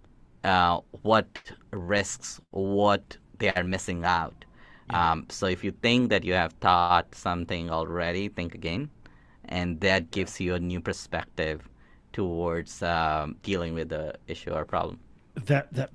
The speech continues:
Speaker 2: probably should be, like, required reading for everybody. Maybe, just maybe, it would help solve some of the, like, the political tension and,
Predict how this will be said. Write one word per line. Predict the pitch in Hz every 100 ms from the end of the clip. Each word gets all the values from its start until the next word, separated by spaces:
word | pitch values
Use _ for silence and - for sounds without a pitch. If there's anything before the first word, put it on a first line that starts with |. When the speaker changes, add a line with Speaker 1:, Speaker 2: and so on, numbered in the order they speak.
| -
Speaker 2:
probably | - 143 147 139
should | 113 123 110
be, | 113
like, | 104 98 117
required | 110 - - 143 139 117
reading | 110 117 117 107
for | - 117
everybody. | 117 117 104 98 98
Maybe, | 107 110 120 151 185 127 101 95
just | 147 143 117
maybe, | 117 117 135 127 101 92
it |
would | 98
help | 95 120 107 - -
solve | - - 113 113 113
some | - 113 107
of | 98
the, | 98 98
like, | 95 92 - -
the | 104
political | - 107 104 113 - 117
tension | - 123 117 - 120 117 117 117
and, | 139 110 101 98 -